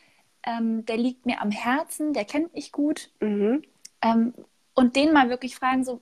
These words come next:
Speaker 1: "Was meinst du? Also, was hörst du da raus? Gefällt dir die? Ist die nicht so gut?"
Speaker 2: Mhm.
Speaker 1: Also,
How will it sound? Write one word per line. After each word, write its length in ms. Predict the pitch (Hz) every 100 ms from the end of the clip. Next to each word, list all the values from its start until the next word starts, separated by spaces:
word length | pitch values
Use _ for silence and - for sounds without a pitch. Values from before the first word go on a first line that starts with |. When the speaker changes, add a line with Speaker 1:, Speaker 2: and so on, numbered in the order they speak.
| -
Speaker 1:
"Was 220 | 240 233
meinst 340 | 254 302 -
du? 140 | 202 -
Also, 260 | 208 220
was 220 | 226 226
hörst 280 | 269 277 -
du 140 | 247 233
da 120 | 214
raus? 260 | 233 220 -
Gefällt 420 | 180 254 294 285
dir 80 | 240
die? 160 | 254
Ist 180 | 247 -
die 60 | 196
nicht 220 | 233 -
so 120 | 247
gut?" 400 | 220 240 240 233 -
Speaker 2:
Mhm. 260 | 233 233 415 -
Speaker 1:
Also, 260 | - 214